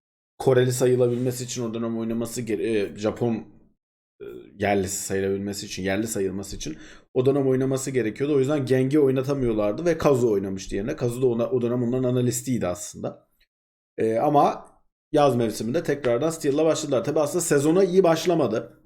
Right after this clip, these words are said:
Detonation, Focus Me. İlk üç maçının üçünde kaybettiler yaz mevsiminde.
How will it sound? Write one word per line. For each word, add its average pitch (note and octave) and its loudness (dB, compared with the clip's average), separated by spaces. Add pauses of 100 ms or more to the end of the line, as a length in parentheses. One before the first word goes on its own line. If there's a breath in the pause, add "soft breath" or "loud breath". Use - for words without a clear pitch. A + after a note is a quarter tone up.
Detonation, A2+ -2 (140)
Focus A2+ -8
Me. D3 -8 (340 loud breath)
İlk C3+ -2
üç E3+ -4
maçının F3 2
üçünde D#3 0
kaybettiler A#2+ 4
yaz G2+ -2
mevsiminde. G#2 -6